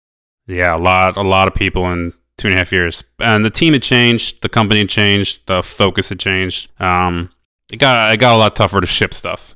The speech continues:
And I think people, when you stop and think about it, like, what was going on with Twitter in, like, early twenty twelve and stuff like that,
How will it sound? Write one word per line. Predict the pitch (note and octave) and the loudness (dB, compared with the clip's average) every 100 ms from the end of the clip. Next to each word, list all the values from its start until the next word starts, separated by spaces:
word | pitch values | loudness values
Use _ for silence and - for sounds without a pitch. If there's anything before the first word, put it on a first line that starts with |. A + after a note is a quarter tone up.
| - - | -18 -8
And | F#2 F#2 F#2 F#2 | -6 -6 -6 -4
I | G#2 | -2
think | - A2+ G2+ - _ | 0 -2 -4 -20 _
people, | - B2 B2 A2+ | -4 2 2 2
when | |
you | G#2+ | 2
stop | - A2 F#2+ | 0 0 0
and | |
think | F#2+ | -2
about | F#2+ G2 | 0 0
it, | G2 | 0
like, | F2+ | -2
what | F#2+ | -2
was | F#2 | -4
going | F#2 F2+ | -2 -2
on | F2 | -2
with | F2 | -2
Twitter | - F#2 F2+ F2+ | -4 0 2 0
in, | |
like, | E2+ E2+ | -2 -6
early | F#2 F2+ | -4 -4
twenty | E2+ F#2 E2+ | -6 -8 -8
twelve | F#2 F2 | -4 -4
and | F2+ | -6
stuff | - G2+ | -8 -6
like | F#2+ | -2
that, | G2+ G2+ G2+ | 0 2 0